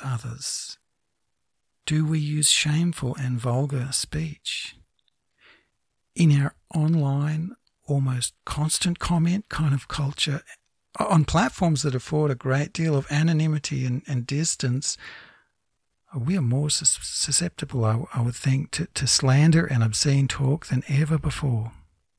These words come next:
We must be careful. "Do not lie to one another," verse nine. I mean, that one doesn't need me explaining, does it? We just need to stop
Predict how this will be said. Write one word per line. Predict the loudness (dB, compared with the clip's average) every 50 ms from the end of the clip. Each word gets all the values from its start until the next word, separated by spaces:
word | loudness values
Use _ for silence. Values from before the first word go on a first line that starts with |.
| _ _ _ _ _ _ _ _ _ _ _ _ _ _ _ _ _ _ _ _ _ _ _ _ _ _ -10
We | -8 -6
must | -4 -4 -4 -4 -4 -4
be | -6 -8
careful. | -8 -4 -2 -2 -2 -2 -2 -6 -10 -12 -12 -12 -14 _ _ _ _ _ _ _ _ _ _ _ _ _ _ _ _ _ _ _ _ _ _ _ _ _ _ _ _ _ _ _ _ _ _ -10 2 6
"Do | 8 8
not | 10 8 8
lie | 6 8 8 8 6 6
to | 4 2 2
one | 2 4 4
another," | 4 2 2 0 0 -2
verse | -2 -2 0 0 0
nine. | 0 0 0 0 0
I | 0
mean, | -2 -2 -2
that | -2 -4 -4
one | -4 -4
doesn't | -2 -4 -4 -4 -4 -4
need | -4 -4 -4 -4
me | -4 -4 -4
explaining, | -4 -6 -4 -2 -2 0 0 0 -2 -2 -2
does | -2 -2 -2 -4
it? | -4 -6 -8 -14 _ _ _ _ _ _ _ _ _ _ _ _ _ _ _ _ _ _ _ _ _ -10
We | -8 -6
just | -2 0 2 2 2 2 0
need | -2 -2 -2
to | -4
stop | -4 -2 -2 -2 -2